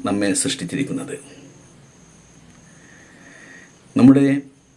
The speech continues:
ജനന സമയത്തായാലും ജനനത്തിന് ശേഷമുള്ള ശൈശവ കാലഘട്ടങ്ങളായാലും ബാല്യമായാലും കൗമാരമായാലും യൗവനമായാലും വാർദ്ധക്യമായാലും മറ്റുള്ള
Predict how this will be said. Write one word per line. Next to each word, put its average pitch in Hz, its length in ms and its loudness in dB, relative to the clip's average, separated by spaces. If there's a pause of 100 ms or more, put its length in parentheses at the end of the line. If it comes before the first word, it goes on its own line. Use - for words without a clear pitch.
(1040)
ജനന 131 340 4
സമയത്തായാലും 131 1120 2 (720)
ജനനത്തിന് 139 500 4
ശേഷമുള്ള 143 580 0
ശൈശവ 135 460 -2
കാലഘട്ടങ്ങളായാലും 120 1040 2 (1600)
ബാല്യമായാലും 135 880 6
കൗമാരമായാലും 135 920 4
യൗവനമായാലും 123 920 4 (600)
വാർദ്ധക്യമായാലും 107 1200 -4 (1160)
മറ്റുള്ള 143 680 2